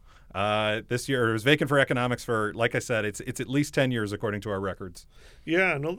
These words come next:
Speaker 2: I'm, I'm glad you're able to, uh, represent your, your program
Speaker 1: Mm-hmm.
Speaker 2: and your department. Um,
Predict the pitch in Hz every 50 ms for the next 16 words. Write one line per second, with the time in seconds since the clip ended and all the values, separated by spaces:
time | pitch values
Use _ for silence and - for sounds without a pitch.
0 | 277 214 175 170 175 226 214 165 147 139 180 202 254 247 214 156 143 143 143 143
1 | 135 135 170 151 131 131 135 127 123 139 - 143 131 127 120 110 143 147 147 143
2 | 123 120 117 113 - - 127 113 - 147 160 151 143 135 123 117 117 117 101 -
3 | 98 90 85 82 - - - 127 139 135 131 127 127 127 147 151 139 139 - -
4 | - 143 135 131 131 127 127 127 120